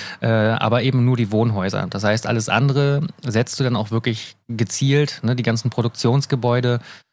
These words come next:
Ähm, du kannst aber halt eben auch ein Herrenhaus bauen für die Stadtverwaltung. Du kannst, ähm, eine Taverne bauen, du kannst eine Kirche bauen, du kannst eine ganze Kathedrale bauen, du kannst eine Burg bauen.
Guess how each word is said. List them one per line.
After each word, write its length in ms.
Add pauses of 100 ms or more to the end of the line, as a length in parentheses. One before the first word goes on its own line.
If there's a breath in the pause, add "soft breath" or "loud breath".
(160)
Ähm, 520 (580)
du 100
kannst 320
aber 220
halt 160
eben 140
auch 280
ein 440 (280 soft breath)
Herrenhaus 680
bauen 460 (680)
für 140
die 80
Stadtverwaltung. 840 (440 loud breath)
Du 80
kannst, 480
ähm, 360
eine 120
Taverne 500
bauen, 460
du 80
kannst 300
eine 80
Kirche 420
bauen, 320
du 80
kannst 260
eine 60
ganze 240
Kathedrale 680
bauen, 500
du 80
kannst 280
eine 80
Burg 380
bauen. 320